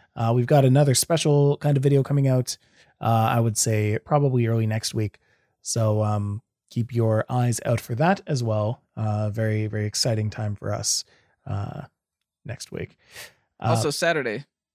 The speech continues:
Speaker 2: Players Cup stream.
Speaker 1: Yes.
Speaker 2: I think it's around, it's around noon. I don't know the exact time 'cause I didn't read the rules.
Speaker 1: Yeah.
Speaker 2: But just subscribe to us on YouTube, turn on your notifications. You can't miss it.
Speaker 1: Do that. Uh, we're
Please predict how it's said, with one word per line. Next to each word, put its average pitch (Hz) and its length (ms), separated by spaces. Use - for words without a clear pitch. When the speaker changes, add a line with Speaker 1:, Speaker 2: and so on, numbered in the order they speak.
Speaker 2:
Players 165 220
Cup - 180
stream. - 360
Speaker 1:
Yes. 117 600
Speaker 2:
I 180 40
think 196 100
it's 226 120
around, 208 360
it's - 160
around 208 340
noon. 214 360
I - 40
don't 175 220
know 139 100
the 127 120
exact 120 400
time 107 200
'cause - 120
I 107 60
didn't 98 140
read 104 140
the 101 80
rules. 131 380
Speaker 1:
Yeah. - 80
Speaker 2:
But 226 360
just - 300
subscribe 156 460
to 139 80
us 151 80
on 135 100
YouTube, 135 340
turn 135 120
on 123 80
your 117 120
notifications. 120 540
You - 60
can't 123 200
miss 135 160
it. 139 100
Speaker 1:
Do 123 120
that. 107 220
Uh, 127 320
we're 127 400